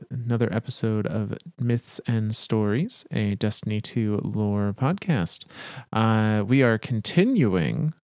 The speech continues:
our history of the Eliksni. This will be part four tonight. Uh, last time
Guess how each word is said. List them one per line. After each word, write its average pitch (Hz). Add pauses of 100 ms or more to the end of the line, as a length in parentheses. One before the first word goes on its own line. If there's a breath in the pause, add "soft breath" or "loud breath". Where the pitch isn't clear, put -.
(300)
our 113
history 123
of 113
the 110
Eliksni. 107 (140)
This -
will 113
be 107
part -
four 135 (260)
tonight. 95 (640 loud breath)
Uh, 107
last 120
time 107